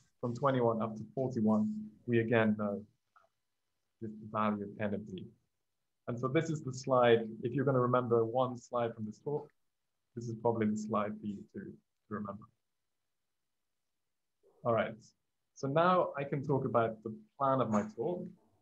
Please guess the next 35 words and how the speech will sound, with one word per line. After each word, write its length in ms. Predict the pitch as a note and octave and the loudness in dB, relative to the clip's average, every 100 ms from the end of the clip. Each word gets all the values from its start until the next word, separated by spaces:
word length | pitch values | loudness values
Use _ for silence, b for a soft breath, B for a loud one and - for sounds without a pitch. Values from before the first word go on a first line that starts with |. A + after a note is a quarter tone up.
| _ _ _ _ _ _ _ _ _ _ _ | _ _ _ _ _ _ _ _ _ _ _
And 220 | C#3+ C#3+ | 2 2
this 240 | C#3 E3+ E3 | 2 0 0
is 300 | D3 C#3+ - _ _ _ _ _ _ - | 0 -2 -16 _ _ _ _ _ _ -14
the 100 | B2 B2+ | -12 -8
first, 300 | - F3+ F3 - | -4 -2 -2 0
well, 180 | B2 A#2 | 2 2
there's 180 | A#2+ | 0
two 140 | - F#3 | -2 -2
parts. 560 | - C3+ D#3+ - - - _ _ B2 | 0 0 0 -8 -20 -20 _ _ -10
And 380 | B2+ B2 B2 A#2+ | -6 -6 -8 -12
the 60 | - _ | -18 _
part 240 | E3 C#3 | 0 0
one 220 | C3 C3 | 2 0
is 100 | A#2+ | 0
going 160 | A2 A#2+ | -4 -4
to 60 | G#2+ | -4
be 140 | G#2+ | -8
talking 180 | A2+ A#2 | -8 -8
about 160 | G#2+ - | -10 -8
constructions 800 | C3 - D#3 F3 - B2+ A2+ G#2+ _ _ _ - | -14 -4 -2 -2 -6 -8 -8 -10 _ _ _ -8
of 200 | A2 G#2+ | -8 -6
equiangular 440 | A2+ - G#2+ G#2 | -10 -6 -4 -4
lines, 360 | G2+ G#2+ C#3+ C#3+ | -4 -2 -2 0
and 180 | A#2+ A2+ | 0 2
in 140 | C3 | 0
particular, 480 | C3 D3+ D3 A#2+ A2 G#2+ - - _ _ _ | 0 -4 -4 -4 -4 -6 -8 -14 _ _ _
our 160 | A#2 A#2 | 2 4
new 320 | A#2+ C3+ C#3+ | 4 4 4
improvement 720 | C3 B2 - C3+ B2 A2 G#2+ G#2+ | 0 -2 -6 -6 -2 0 0 -2
to 260 | A#2 A2 G#2+ G#2+ - | -4 0 0 -2 -6
lower 280 | A2+ A#2+ B2 | 0 2 2
bound 300 | A2+ G#2+ G#2 | 2 0 -2
in 100 | A2 G#2+ | -8 -10
eighteen 320 | C#3 C#3 A#2+ | -10 -8 -6
dimensions. 600 | G#2+ G#2+ G#2+ D3+ E3 - | -2 -2 -2 -6 -10 -12